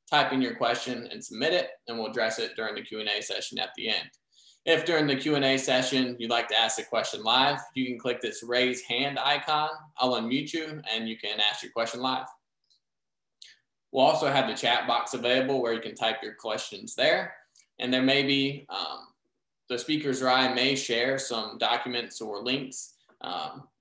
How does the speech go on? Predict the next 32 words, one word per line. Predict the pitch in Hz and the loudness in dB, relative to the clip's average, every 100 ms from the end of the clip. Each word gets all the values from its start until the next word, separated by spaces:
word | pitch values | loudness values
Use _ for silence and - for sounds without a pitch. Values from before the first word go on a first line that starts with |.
| - _ | -20 _
that'll | 127 123 | -2 0
be | 120 | 0
supplemental | 113 156 127 127 127 117 | 0 0 2 0 0 0
to | - | -4
the | 110 | -4
presentation, | 120 117 113 104 117 127 139 139 | 0 0 0 -4 0 0 0 -4
so | 131 | -6
keep | 113 131 120 | -6 -6 -4
an | |
eye | 113 107 95 | -2 0 -2
out | - | -4
for | 87 | -6
those. | 95 87 - - _ _ _ _ _ _ _ _ _ _ _ _ _ 143 | -6 -6 -10 -18 _ _ _ _ _ _ _ _ _ _ _ _ _ -2
And | 131 | 2
if | |
at | 151 | 4
any | 156 | 2
point | 151 139 | 2 0
you | 131 | 2
need | 120 117 | 2 2
to | |
adjust | 110 117 113 107 | 0 0 0 -2
your | 92 | 0
audio | 110 113 107 | 0 2 0
settings | 117 113 113 110 | 0 0 0 -4
during | 113 110 | -6 -6
the | 107 | -8
presentations, | - 104 107 110 107 107 - 107 107 | -6 -6 -6 -4 -2 -2 -2 -10 -10
you | 110 107 | -14 -14
can | 113 | -16
click | 113 107 107 | -8 -6 -6
this | 104 - | -8 -10